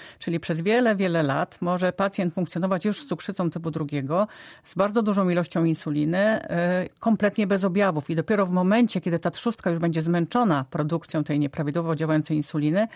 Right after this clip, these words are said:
i ta insulina prze-, w ogóle przestanie być produkowana, wtedy dopiero mogą pojawić się objawy. Ale znacznie wcześniej zwykle występują niestety, e, mówię to z dużym, e, z duż-, z dużą przykrością, że znacznie częściej występują wcześniej,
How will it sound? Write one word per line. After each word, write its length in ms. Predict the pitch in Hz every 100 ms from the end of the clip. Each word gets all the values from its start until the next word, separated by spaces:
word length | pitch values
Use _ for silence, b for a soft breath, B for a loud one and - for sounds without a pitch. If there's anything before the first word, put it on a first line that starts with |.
| B B B -
i 100 | 156
ta 120 | 175
insulina 360 | 170 185 175
prze-, 440 | 160 165 170 165 170
w 240 | 156 160
ogóle 200 | 160 170
przestanie 400 | 160 165 214 196
być 100 | 170
produkowana, 540 | - 156 165 180 185 160
wtedy 500 | - - 190 214 202
dopiero 340 | 170 175 170
mogą 260 | 175 160 170
pojawić 300 | 160 160 151
się 100 | 156
objawy. 320 | 139 131 -
Ale 180 | 220 247
znacznie 520 | 220 247 240 - 214
wcześniej 640 | - - 208 - 202 196 185
zwykle 460 | 165 185 180 175
występują 540 | 170 165 180 180 185 180
niestety, 600 | 190 180 - 165 - 175 B B B B B B B
e, 260 | 175 175 175
mówię 240 | 180 175
to 120 | 165
z 60 | 170
dużym, 460 | 175 165 165 170 170
e, 500 | 165 165 160 156 170
z 120 | 175
duż-, 400 | 180 170 170 165
z 60 |
dużą 240 | 170 170 175
przykrością, 520 | - - 190 - 190
że 160 | 180 175
znacznie 320 | 196 - 180
częściej 300 | 190 175 185
występują 440 | 170 180 180 170
wcześniej, 540 | 156 175 - 175 165